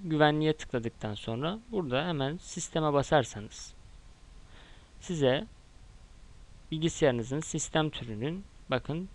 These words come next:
benimkisinin altmış dört bit işletim sistemi olduğunu gösteriyor arkadaşlar. Buradan kolayca bakabilirsiniz. Bu dersimiz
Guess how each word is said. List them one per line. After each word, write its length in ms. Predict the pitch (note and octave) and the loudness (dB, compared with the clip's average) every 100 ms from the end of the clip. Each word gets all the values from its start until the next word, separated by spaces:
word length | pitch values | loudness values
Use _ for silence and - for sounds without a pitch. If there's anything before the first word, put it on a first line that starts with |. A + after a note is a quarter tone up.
| - | -8
benimkisinin 580 | C#3 B2 A2+ A2 D3+ E3+ | -6 -4 -6 -6 -6 -4
altmış 460 | - D3 - B2+ - | -2 -2 -2 -4 0
dört 300 | C3+ - - | 0 -2 -4
bit 160 | D#3+ - - | -4 -4 -8
işletim 720 | - - B2+ - C#3 D3 D3+ | -6 -2 -4 -4 -4 -4 -4
sistemi 640 | D3 - - B2 A#2 C#3+ F3 - - - - | -6 -12 -6 -4 -2 -4 -6 -12 -20 -8 -2
olduğunu 500 | C3+ A#2 A2 B2+ D#3+ | 0 0 -4 -4 0
gösteriyor 560 | C3 - - A2 A2+ | 0 -2 -8 -8 -8
arkadaşlar. 600 | - - A2+ - - F#3+ - - - - | -12 -12 -6 -4 -2 -4 -8 -16 -20 -8
Buradan 380 | C3+ A2+ B2+ D#3 | -4 -2 0 -2
kolayca 680 | - B2+ A2 A2 D3 E3 D#3 | -2 -2 -2 -2 -2 -2 -2
bakabilirsiniz. 760 | A#2+ B2+ G#2+ G#2+ - D#3 F3 - - - - - - - - - | -4 -4 -6 -8 -8 -10 -10 -14 -20 -20 -20 -20 -20 -20 -18 -2
Bu 60 | F#3 | 6
dersimiz 720 | F#3 D#3+ E3+ E3 D#3+ - - | 6 4 0 -2 -4 -14 -16